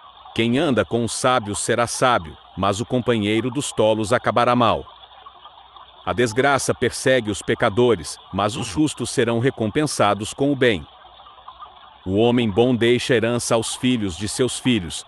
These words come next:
mas a riqueza do pecador é depositada para o justo. As terras dos pobres dão mantimento em abundância,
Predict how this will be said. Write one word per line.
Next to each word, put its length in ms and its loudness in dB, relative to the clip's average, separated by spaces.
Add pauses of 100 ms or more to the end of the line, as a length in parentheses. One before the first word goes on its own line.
(120)
mas 220 -4
a 80 2
riqueza 480 0
do 100 -4
pecador 520 0 (200)
é 200 2
depositada 760 0
para 300 2
o 80 0
justo. 480 -6 (1200)
As 200 -4
terras 400 2
dos 180 -6
pobres 460 2
dão 180 0
mantimento 680 0
em 80 0
abundância, 720 0